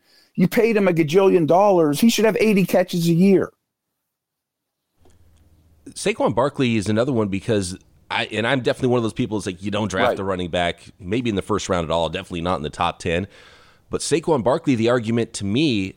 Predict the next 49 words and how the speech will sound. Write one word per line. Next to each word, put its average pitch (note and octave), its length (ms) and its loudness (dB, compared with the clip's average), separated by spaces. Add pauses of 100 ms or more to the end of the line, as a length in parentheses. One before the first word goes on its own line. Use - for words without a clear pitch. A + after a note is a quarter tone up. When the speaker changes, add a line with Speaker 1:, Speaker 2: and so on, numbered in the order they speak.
Speaker 2:
that G2 340 -4
somebody A2 380 -4
made A2 380 0
that F#2 220 -4
I B2 200 -2
would G2+ 320 -6
buy G#2+ 440 -2
is F2+ 180 -10
that, F#2 180 -4 (280)
you G#2+ 100 -4
know E3+ 80 2
what? F#3 180 0
Not F3+ 160 -2
only F#3+ 200 0
is G#2+ 140 -2
he A#2+ 140 -2
the G2+ 80 -2
best G2+ 200 -2
running G2+ 200 0
back F#2 160 -2
in F#2 80 -6
this E2+ 100 -8
class, F2 280 -2
he - 40 -6
might F#3 180 -2
be D3 100 0
the E2+ 80 -4
best F#2 240 -4
receiver E2+ 420 -4
in D2 100 -4
this C2+ 140 -12
class. C2+ 400 -10
And D#2 100 -6
if - 120 -12
you're F#2+ 120 -4
not F2+ 220 -2
using G#2 280 -2
that G#2 200 -4
dynamic F#3+ 460 0
Speaker 1:
McCaffrey F3 120 6
was C#3 300 4
Speaker 2:
weapon, A3+ 140 0
Speaker 1:
too. D3+ 100 0
Speaker 2:
right, - 220 -2
and, B2+ 160 0
and C#3 140 2
McCaffrey's B2+ 500 -2
the G#2 100 -8
same. G#2+ 220 -2